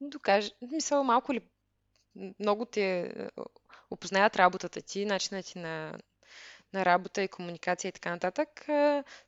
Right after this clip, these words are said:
нали, вече се, всичко почва да тече, м, доста добре.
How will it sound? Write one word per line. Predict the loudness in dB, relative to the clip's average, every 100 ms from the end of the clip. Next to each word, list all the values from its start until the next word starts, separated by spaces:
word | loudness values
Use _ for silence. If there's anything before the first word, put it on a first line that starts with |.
| -6
нали, | -2 2
вече | 2 0
се, | -4 0 4 4 4 0 -4 -12 -16 -20 _ _ -18 -8
всичко | -6 -8 -4
почва | -4 -4 -6
да | -6
тече, | -6 -2 0 0 -4 -8
м, | -16 -16 -16 -18 _
доста | -8 -8 -10
добре. | -12 -10 -10